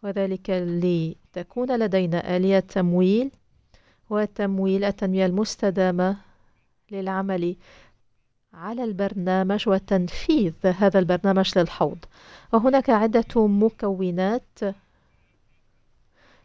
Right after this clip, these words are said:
للدول التسع، أنشطة تشمل الاستعراضات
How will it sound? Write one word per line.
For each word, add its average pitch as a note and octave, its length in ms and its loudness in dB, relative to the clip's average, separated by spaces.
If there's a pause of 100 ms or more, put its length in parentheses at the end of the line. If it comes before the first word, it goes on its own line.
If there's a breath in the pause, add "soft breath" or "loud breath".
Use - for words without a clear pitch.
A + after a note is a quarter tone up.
للدول F#3 720 4
التسع، F#3+ 680 -2 (260)
أنشطة F#3+ 560 -2 (1300)
تشمل F3+ 680 -4
الاستعراضات F3+ 1040 0